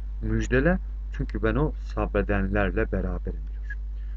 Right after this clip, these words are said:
Bakın sabır ne kadar değerli bir şey olmuş oluyor burada. Sabır eğer yerine, yer-, e, yerine gereğince getirilirse Allah'ın Celle Celaluhu bizimle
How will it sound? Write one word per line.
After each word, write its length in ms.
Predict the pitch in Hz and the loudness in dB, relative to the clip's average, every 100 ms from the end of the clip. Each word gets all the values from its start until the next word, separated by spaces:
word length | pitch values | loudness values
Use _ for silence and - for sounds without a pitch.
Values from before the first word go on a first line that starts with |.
| - | -4
Bakın 180 | - 120 | -2 -2
sabır 460 | - - 139 156 123 | -4 -2 0 2 2
ne 80 | 127 | 2
kadar 320 | 107 95 - | 2 0 0
değerli 340 | 92 87 87 | 0 0 -2
bir 60 | - | -4
şey 180 | - - | -4 -4
olmuş 320 | - - - | -4 -4 -6
oluyor 220 | - - - | -6 -6 -6
burada. 200 | - - - - - - | -6 -6 -6 -6 -6 -6
Sabır 580 | - 107 113 190 202 - - - - | -4 -2 4 6 6 0 -6 -6 -2
eğer 240 | 98 104 90 - - | 2 2 2 -2 -4
yerine, 280 | 95 92 101 | -2 0 2
yer-, 500 | 95 87 92 90 95 | 2 2 0 -2 -4
e, 260 | 90 87 87 87 - - 87 | -2 -2 -2 -4 -6 -6 -2
yerine 380 | 92 92 104 92 - - | -2 0 0 0 -4 -2
gereğince 400 | 101 92 113 110 | 0 2 2 2
getirilirse 720 | 95 98 - 101 143 156 190 190 - - - - | 0 -2 -2 0 2 2 0 0 -2 -6 -6 -4
Allah'ın 640 | - 101 104 98 95 135 95 - | 0 2 4 2 2 0 0 -4
Celle 320 | - 95 92 | -2 0 0
Celaluhu 480 | 92 95 90 95 160 - - - - - | 0 0 2 2 2 0 -4 -6 -4 -2
bizimle 500 | 110 110 160 123 101 | 0 2 2 4 2